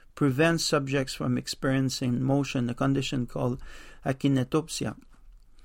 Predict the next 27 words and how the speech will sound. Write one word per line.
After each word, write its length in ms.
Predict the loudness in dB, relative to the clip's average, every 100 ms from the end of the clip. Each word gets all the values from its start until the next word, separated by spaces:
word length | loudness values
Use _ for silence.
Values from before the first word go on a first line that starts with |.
| -20 -20 -20 -6 -4
To 100 | 4
put 300 | 4 4 2
the 120 | 2
nail 400 | 6 6 6 4
in 140 | 4
the 80 | 2
coffin, 640 | 2 0 0 0 0 2
we 160 | 2 4
also 400 | 4 2 2 2
mentioned 680 | 4 2 2 0 2 0 -2 -10 -20 -12 0
in 180 | 2
the 100 | 2
first 500 | 0 2 2 2 0
part 380 | 4 4 4 -2 -20 -20 -10
that 260 | -2 0 2
experimental 760 | 0 0 2 4 4 2 2 2
inac-, 200 | 2 0 -6 2
inactivation 880 | 2 2 0 2 2 2 0 0 0
of 80 |
V 180 | 0 0
five 340 | 0 0 2 2
with 220 | -2 -2
transcranial 720 | 0 2 2 2 4 4 4
magnetic 560 | 2 2 2 -2 -4 -6
stimulation 760 | 0 4 6 6 2 -2 -2 -6 -16 -20 -16 2
induced 680 | 6 6 6 4 4 2 2
temporary 840 | 2 2 0 0 0 0 -2